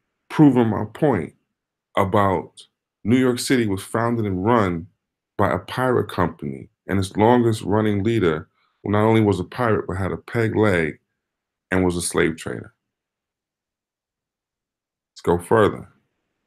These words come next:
This is Peter Stuyvesant's burial where he actually is, in Stuyvesant Town. He's actually buried in New York City on his Bowery,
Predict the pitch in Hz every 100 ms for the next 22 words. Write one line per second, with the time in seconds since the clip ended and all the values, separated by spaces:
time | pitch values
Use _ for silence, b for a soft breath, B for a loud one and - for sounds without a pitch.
0 | _ _ _ _ _ _ _ _ - -
1 | - 139 120 117 113 113 107 101 92 76
2 | 104 101 95 92 90 92 92 82 80 -
3 | 87 92 73 71 87 82 - 87 82 80
4 | 71 71 71 60 90 127 _ _ _ _
5 | _ _ _ _ _ 117 110 113 87 98
6 | 95 - 92 92 87 73 - - 87 73
7 | 64 - _ _ 73 80 85 85 71 92
8 | 95 85 78 71 92 117